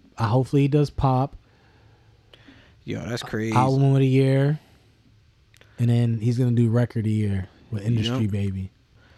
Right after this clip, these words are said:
Speaker 1: That, that might win. Nah, nah, nah, nah. Honestly, there's a lot of country and pop songs that, uh, are pretty big this year.
Speaker 2: Yeah.
Speaker 1: Now,
Speaker 2: And then,
Speaker 1: now I'm thinking
Speaker 2: um,
Speaker 1: about it.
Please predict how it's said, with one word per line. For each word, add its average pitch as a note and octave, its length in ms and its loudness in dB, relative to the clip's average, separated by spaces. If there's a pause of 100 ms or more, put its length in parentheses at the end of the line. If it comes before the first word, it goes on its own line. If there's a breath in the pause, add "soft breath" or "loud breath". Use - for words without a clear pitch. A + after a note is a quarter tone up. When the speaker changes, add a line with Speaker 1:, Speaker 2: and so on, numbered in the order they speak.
Speaker 1:
That, F#4+ 300 2
that G#4+ 160 0
might C4+ 180 0
win. D3+ 180 -2
Nah, F4 300 2
nah, G#3+ 280 -2
nah, E3 260 -2
nah. C#3+ 320 0 (340 loud breath)
Honestly, D#3+ 400 4
there's D#3+ 180 4
a D3+ 60 4
lot C3+ 240 4
of B2 80 -4
country A#2+ 400 0
and F#2+ 100 -4
pop A2 300 -6
songs F#2 440 -8
that, F#2+ 200 -6
uh, F2 220 -6 (120)
are F#2 80 -6
pretty F2 280 -8
big F2+ 320 -8
this F2 240 -10
year. A2+ 180 -2
Speaker 2:
Yeah. A2 280 -2 (1040 soft breath)
Speaker 1:
Now, - 80 -2
Speaker 2:
And A#2+ 140 -2
then, G#2+ 280 -2
Speaker 1:
now A2+ 120 -2
I'm A2 60 -2
thinking G#2+ 220 2
Speaker 2:
um, F#2+ 120 2
Speaker 1:
about F#2 220 2
it. F#2 180 -2